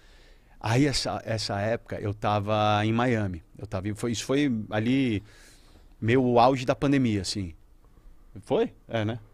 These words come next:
Isso. É, aí eu tava lá em Miami e comecei a, a ouvir uma coisa, outra.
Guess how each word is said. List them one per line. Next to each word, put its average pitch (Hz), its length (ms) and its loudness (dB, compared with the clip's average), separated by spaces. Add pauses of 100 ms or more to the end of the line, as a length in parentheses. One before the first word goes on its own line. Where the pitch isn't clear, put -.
(100)
Isso. 107 260 -4 (520)
É, 104 260 0 (120)
aí 131 540 4 (160)
eu 131 120 -2
tava 139 240 2
lá 143 100 4
em 147 40 4
Miami 135 340 2
e - 20 -2
comecei 151 440 0
a, 139 220 2
a 127 560 -2
ouvir 120 380 -2
uma 123 160 0
coisa, 131 420 0
outra. 123 400 -2